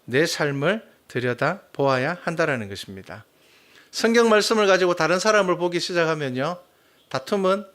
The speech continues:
끝이 없습니다. 끝나지 않습니다. 자기에게 하시는 말씀을 보지 않는 이상 우리는 말씀 가지고도 다툴 수 있고 말씀 가지고도 원수가 될 수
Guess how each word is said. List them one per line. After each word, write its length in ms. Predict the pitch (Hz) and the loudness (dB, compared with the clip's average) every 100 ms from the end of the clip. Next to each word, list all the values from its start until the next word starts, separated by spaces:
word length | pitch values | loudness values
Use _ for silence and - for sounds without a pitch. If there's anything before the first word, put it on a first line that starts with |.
| - | -6
끝이 260 | 226 - | 0 2
없습니다. 580 | 185 - 123 101 101 98 _ _ _ _ _ _ | 0 -2 -8 -10 -14 -18 _ _ _ _ _ _
끝나지 340 | 233 233 254 208 | 0 4 6 4
않습니다. 600 | 127 - 113 104 98 98 _ _ _ _ _ _ _ _ _ _ _ _ _ | 2 -4 -10 -8 -12 -12 _ _ _ _ _ _ _ _ _ _ _ _ _
자기에게 460 | - 208 240 240 | 2 4 6 6
하시는 380 | 220 220 233 220 | 6 4 4 4
말씀을 440 | 196 180 185 196 185 | 6 4 4 2 4
보지 240 | 185 180 | 4 4
않는 240 | 156 160 | 2 2
이상 420 | 180 180 156 117 101 _ _ _ _ | -2 0 0 0 -6 _ _ _ _
우리는 300 | 143 180 165 | -2 0 4
말씀 400 | 151 180 254 214 | 4 2 0 2
가지고도 540 | 202 180 165 156 165 | 2 2 0 0 0
다툴 300 | 156 139 175 | -2 -4 -4
수 140 | 156 147 | -4 -6
있고 420 | 131 165 175 175 - - | -4 -2 -2 -4 -16 -18
말씀 420 | - 143 165 226 208 | 0 2 4 2 4
가지고도 680 | 185 170 160 151 175 185 - - | 4 4 0 2 2 0 -8 -4
원수가 560 | 127 147 170 240 208 185 | 2 4 2 2 2 4
될 180 | 165 156 | 2 0
수 420 | - 208 214 | 0 -2 -2